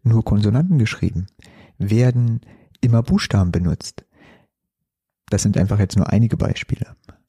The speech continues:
Aus meiner Erfahrung ist für lernbegleitende Personen nicht nötig, die andere Sprache des Kindes auf einem hohen Niveau zu kennen.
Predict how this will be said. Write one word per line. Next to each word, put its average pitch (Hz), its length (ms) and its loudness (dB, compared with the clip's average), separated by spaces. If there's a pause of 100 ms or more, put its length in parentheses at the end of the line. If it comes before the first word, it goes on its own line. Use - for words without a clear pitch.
(120)
Aus 98 200 -2
meiner 123 260 2
Erfahrung 113 600 -2 (100)
ist - 320 -6
für 101 400 0
lernbegleitende 104 720 0
Personen 101 520 0
nicht - 320 -2
nötig, 120 500 0
die - 160 -4
andere 107 240 -2
Sprache - 400 -4
des - 180 -8
Kindes 107 340 0
auf - 140 -6
einem 92 260 0
hohen 117 300 2
Niveau 90 300 2
zu - 160 -6
kennen. 92 320 -6